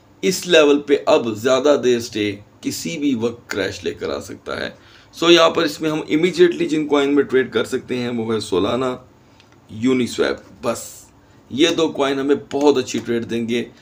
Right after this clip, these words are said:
यानी कि मान लें कि बीटीसी नाइनटीन थाउजेंड सिक्स हंड्रेड पे जाता है तो Uniswap में अचानक पचास cent की कमी होगी,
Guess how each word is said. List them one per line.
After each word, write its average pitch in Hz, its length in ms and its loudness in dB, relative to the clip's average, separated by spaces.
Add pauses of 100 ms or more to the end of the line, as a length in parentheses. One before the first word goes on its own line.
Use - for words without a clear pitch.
(180)
यानी 131 220 -2
कि 143 160 2
मान 127 300 0
लें 135 420 2
कि 127 160 2
बीटीसी 127 560 -2 (560)
नाइनटीन 160 420 2
थाउजेंड 139 280 0
सिक्स 147 260 -4
हंड्रेड 131 280 -2
पे 98 80 0
जाता 120 280 -2
है 131 140 0
तो 131 140 -2
Uniswap 127 460 -2
में 139 120 0
अचानक 131 440 0
पचास 143 340 0
cent 123 160 -4
की 135 120 -6
कमी 131 260 -4
होगी, 131 360 0